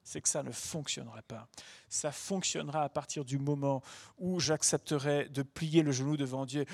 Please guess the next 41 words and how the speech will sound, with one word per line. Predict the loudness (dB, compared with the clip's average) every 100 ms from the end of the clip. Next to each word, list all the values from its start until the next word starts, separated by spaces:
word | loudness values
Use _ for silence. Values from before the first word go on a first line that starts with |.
| -4
où | 2
j'accepterai | 6 8 6 4 6 8
de | 8 2
dire : « | 2 2
Seigneur, | 2 2 2 0 -2 -12 -16 -6
je | 0
ne | 0
prends | 4 4
pas | 6 4
que | 4
ce | 2
qui | 2
m'intéresse, | 0 0 2 2 0 -4 -6
mais | 0 2 4
ta | 6 6
parole | 8 8 10 4 4
est | 4
la | 4
vérité | 2 0 -4 -2 -4 2
et | 2
je | 6
vis | 4 6 4
dans | 4
la | -2 -4
vérité. » | -8 -10 -10 -10 -12 -16 -20 -20 _ _ _ _ _ _ _ _ _ _ _ _ _ _ -20 -20 _ _ _ _ _ _ _ _ _ _ _ _ 4
Alors | 6
je | 6 2
comprends, | 0 2 4 4 4
et | 2 2 0
c'est | -4 -6
ce | -6
dont | -4
je | -4
parlais | 2 4 4 4
cet | 2 -2
été, | -4 2 4 4
que | 0 2 2 0
mon | 0 0
corps | 0 4 6 6
n'est | 2
pas | 2 6 4